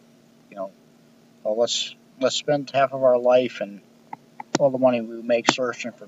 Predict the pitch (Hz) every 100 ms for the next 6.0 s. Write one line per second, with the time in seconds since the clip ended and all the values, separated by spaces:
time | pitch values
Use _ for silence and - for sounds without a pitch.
0 | 101 120 110 - - 117 - _ _ -
1 | - _ _ _ - _ 113 113 110 -
2 | 107 113 - - - _ _ _ _ _
3 | _ _ _ _ _ _ _ _ _ _
4 | _ _ _ _ _ _ _ _ _ _
5 | _ _ _ _ _ _ _ 95 95 -